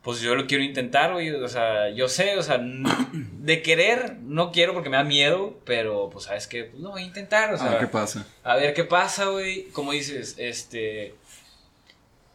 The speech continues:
Speaker 1: si has visto, el, ah, yo enca-, yo amo El Señor de los Anillos, güey, este, Skyrim, entonces digo, ok, esto es un videojuego, esto es una película, güey, yo quiero ser parte de, o sea, siempre me, me, me había interesado,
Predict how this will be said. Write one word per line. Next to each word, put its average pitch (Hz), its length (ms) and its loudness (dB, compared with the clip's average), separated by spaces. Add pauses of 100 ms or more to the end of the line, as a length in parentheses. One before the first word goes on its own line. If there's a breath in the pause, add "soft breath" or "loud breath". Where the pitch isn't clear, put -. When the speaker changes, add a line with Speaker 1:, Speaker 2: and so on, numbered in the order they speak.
(140)
Speaker 1:
si - 160 0
has 131 120 6
visto, 139 340 -2
el, 135 200 -2
ah, 123 80 0
yo 127 160 0
enca-, 131 300 -2
yo 123 200 0
amo 135 200 -2
El 127 40 -2
Señor 117 180 -6
de 120 40 -8
los 117 100 -8
Anillos, 135 460 -8
güey, 135 400 -10
este, 101 760 -12
Skyrim, 131 680 -2 (180)
entonces 123 240 -6
digo, 131 240 0
ok, - 200 -6
esto 156 220 -2
es 156 60 -8
un 165 80 -6
videojuego, 147 340 -2
esto 151 140 -10
es 147 40 -8
una 143 100 -10
película, 135 400 -6
güey, 101 260 -6
yo 123 140 -10
quiero 127 160 -10
ser 131 180 -12 (240)
parte 127 500 -2
de, 123 240 0
o 110 60 -2
sea, 101 260 -4
siempre 160 440 0
me, 151 320 2
me, 131 400 -6 (100)
me 127 200 -6
había 117 180 -2
interesado, 127 840 0